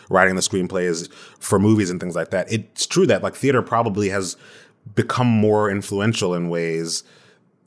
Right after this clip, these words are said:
than it has been in a long time. You know, uh, there are Jeremy O. Harris, right? How long has it been since we've had a, like,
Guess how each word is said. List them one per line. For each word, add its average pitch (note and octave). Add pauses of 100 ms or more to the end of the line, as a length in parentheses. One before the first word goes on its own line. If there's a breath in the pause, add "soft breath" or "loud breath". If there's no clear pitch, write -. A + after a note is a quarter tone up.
(100)
than F#2+
it F2
has G2
been F#2+
in E2+
a E2
long D#2+
time. F2+
You D#2+
know, D#2 (120)
uh, D#2
there E2+
are D#2+ (560 loud breath)
Jeremy G#2+
O. F#2+
Harris, G2
right? F2 (220)
How B2
long C3
has G#2+
it E2+
been G2
since F#2
we've G2+
had F#2
a, E2+
like, D#2+